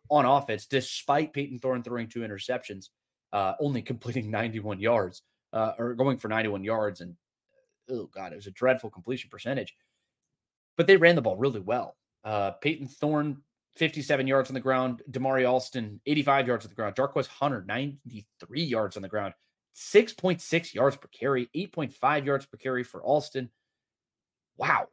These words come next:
Like, it, it wasn't just the quarterback. Like, when, when we talked about Auburn running for two hundred yards on Georgia earlier this season, it was quarterback runs, and it was broken plays, and the quarterback just, like, sweeps out to the outside, and,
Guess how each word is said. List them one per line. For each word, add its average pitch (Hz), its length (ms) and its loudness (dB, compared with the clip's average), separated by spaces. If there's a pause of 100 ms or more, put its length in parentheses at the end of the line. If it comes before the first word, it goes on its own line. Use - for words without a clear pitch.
(160)
Like, 175 160 6
it, 190 160 6
it 190 160 8
wasn't 220 300 0
just 170 460 0
the 143 60 0
quarterback. 143 480 -2
Like, 151 140 2
when, 190 200 0
when 165 200 0
we 226 80 -2
talked 208 260 -2
about 160 300 2
Auburn 135 320 6
running 127 240 0
for 120 160 -8
two 139 240 -8
hundred 117 220 -4
yards 110 260 0
on 101 100 -4
Georgia 104 400 -6 (1000)
earlier 131 320 2
this 123 160 0
season, 135 380 -4 (260)
it 196 80 8
was 226 120 4
quarterback 175 360 6
runs, - 320 -10
and 143 80 0
it 160 60 4
was 147 340 2 (300)
broken 175 380 8
plays, 156 460 8
and 131 60 0
the 120 40 -4
quarterback 147 360 4
just, 123 200 -4
like, 113 100 -6
sweeps 143 320 -4
out 127 180 2
to 113 60 -8
the 113 80 -2
outside, 135 560 2
and, 104 140 -6